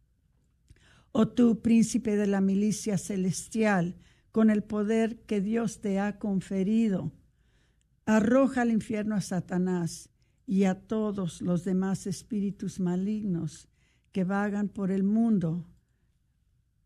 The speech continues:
arruinando a su gente. Esa no es parte, pero yo se la añadí.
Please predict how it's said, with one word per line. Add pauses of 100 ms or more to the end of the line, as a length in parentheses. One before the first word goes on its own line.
(1120)
arruinando
a
su
gente. (1000)
Esa
no
es
parte,
pero
yo
se
la
añadí.